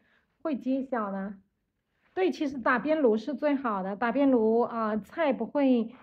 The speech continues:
就明天再做一个锅底就好了，就没有这么麻烦。谢谢艾雨的投喂。<clears throat> 看熊哥，<laughs> 熊哥抱着他的糖葫芦在那里猛啃。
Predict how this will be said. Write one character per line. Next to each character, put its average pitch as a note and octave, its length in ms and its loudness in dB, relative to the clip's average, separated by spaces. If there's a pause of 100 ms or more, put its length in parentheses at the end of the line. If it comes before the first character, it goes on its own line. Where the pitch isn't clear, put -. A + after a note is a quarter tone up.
(180)
就 F#4 140 0
明 B3+ 200 8
天 D4+ 240 2
再 E4+ 160 2
做 D#4 180 0
一 B3 80 2
个 C4+ 120 0
锅 B3+ 240 2
底 A3 180 -6
就 A#3+ 160 -4
好 A3+ 220 -4
了， F#3+ 160 -6
就 B3+ 160 0
没 G#3+ 120 2
有 A#3 140 -2
这 B3 120 -4
么 A3 120 0
麻 G3+ 240 -4
烦。 G3+ 260 -4
谢 C#4 200 -2
谢 C4+ 180 -2
艾 A#3 180 -4
雨 A#3 200 0
的 G#3 100 -4
投 F#3+ 240 -8
喂。 G#3+ 320 -4 (1120)
<clears throat> C#4+ 720 0 (1400)
看 B3+ 60 -2
熊 F#3+ 240 -6
哥， G3+ 180 -6
<laughs> B3+ 240 -4 (800)
熊 A#3+ 280 -2
哥 D4+ 160 4
抱 E4+ 160 4
着 C4 120 2
他 C#4 120 0
的 C4 80 2
糖 A#3+ 320 -4
葫 G3+ 160 -2
芦 A#3 140 0
在 D#4 140 0
那 D#4 100 0
里 C#4 100 4
猛 G#3 280 2
啃。 G#3+ 360 -4